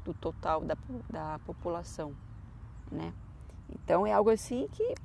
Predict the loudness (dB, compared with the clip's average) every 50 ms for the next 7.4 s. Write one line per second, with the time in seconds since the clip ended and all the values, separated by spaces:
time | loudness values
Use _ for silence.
0 | -10 -6 -2 0 0 2 2 0 2 2 2 2 4 4 2 2 2 2 4 4
1 | 6 6 6 6 6 6 6 6 6 6 4 4 4 4 0 -2 -6 -8 -8 -8
2 | -8 -8 -8 -8 -10 -10 -6 0 4 4 6 6 6 4 4 4 4 6 6 6
3 | 6 4 2 0 0 0 2 2 4 4 4 4 4 4 4 4 4 6 6 4
4 | 4 2 0 -4 -2 2 4 4 4 4 2 -2 -6 -8 -10 -6 -4 -2 -2 -2
5 | -2 -2 2 2 4 4 4 4 6 6 6 6 6 4 0 2 4 4 4 6
6 | 6 6 6 6 6 6 6 6 4 2 2 0 0 0 2 4 4 4 4 2
7 | 0 0 2 4 6 6 6 4